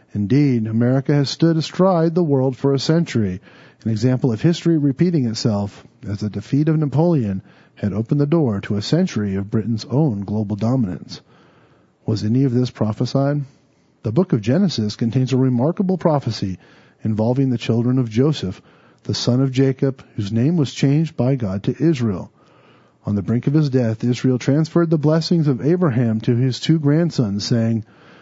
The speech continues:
"Let my name be named upon them." Genesis forty-eight, verses thirteen through twenty-one. According to Israel's prophetic blessing, the younger grandson Ephraim would become a great company of nations, while the elder, Manasseh,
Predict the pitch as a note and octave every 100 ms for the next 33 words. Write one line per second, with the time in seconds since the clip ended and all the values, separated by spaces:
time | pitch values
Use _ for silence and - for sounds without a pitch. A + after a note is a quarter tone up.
0 | _ - C3 D#3 D#3 D#3 F3+ G3+ G3 C#3+
1 | B2+ D3 F3+ D3+ - D#3+ F#3 C#3 F2 D#2
2 | - G#2+ A2 G#2+ A2 - G#2+ G#2 C3+ D#3+
3 | F#3+ G#2+ G2 - B2 - A#2 A2 G#2+ G2
4 | G2+ G2 F#2+ A#2 A2+ F#2 F2+ _ - _
5 | _ - _ _ _ _ A#2+ - B2 A#2
6 | A2 A#2+ A#2 A#2+ - A2 - A#2+ A2+ -
7 | B2+ D#3+ - A2 A2+ C3+ A2+ A#2+ F3 D#3+
8 | A#2 G#2+ G#2 G#2+ G#2+ D3 D#3 G2+ F#2 F#2+
9 | - - - - A2+ G#2+ A2+ A#2 G#2+ A2
10 | D#3 F3 - F3+ F3 E3+ D3+ C#3 E3+ -
11 | F#2 - - G#2 G#2+ G#2 G#2 A#2+ C#3+ D#3+
12 | B2 G#2 A#2+ D3 F3 E3+